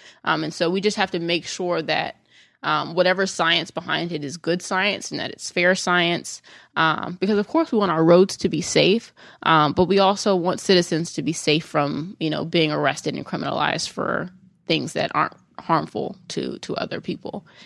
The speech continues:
And so one of the things that our initiative does, Proposition sixty-four actually gives three million dollars a year to the California Highway Patrol to train officers on how to detect,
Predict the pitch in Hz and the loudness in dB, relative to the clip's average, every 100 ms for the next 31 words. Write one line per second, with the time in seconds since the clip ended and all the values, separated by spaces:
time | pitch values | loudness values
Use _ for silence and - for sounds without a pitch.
0 | _ 170 160 160 180 202 247 226 220 202 | _ -2 0 4 4 6 4 4 4 2
1 | 185 156 185 185 175 - 160 151 165 160 | 4 6 6 6 2 0 -2 2 4 4
2 | - 196 190 175 180 - 160 160 - 170 | 4 4 4 2 0 -2 -2 -4 2 4
3 | 156 - 156 147 - 185 180 - 196 196 | 4 0 -4 0 2 2 0 -2 2 2
4 | 180 160 151 151 156 160 156 156 160 147 | 2 0 4 4 4 0 -2 0 0 -2
5 | - - - - - 180 160 156 151 143 | -6 -12 -20 -14 0 4 4 4 2 2
6 | - 180 170 170 156 - 151 165 160 - | 2 2 2 0 0 2 2 2 -4 -6
7 | - 156 151 - 160 147 151 170 - - | -2 0 0 0 -2 0 -2 -6 -12 -20
8 | - - 202 190 156 160 165 170 165 165 | -8 0 4 4 4 0 0 0 0 0
9 | 143 - 156 151 165 135 - - 165 - | -2 0 0 2 0 -2 -2 0 0 -4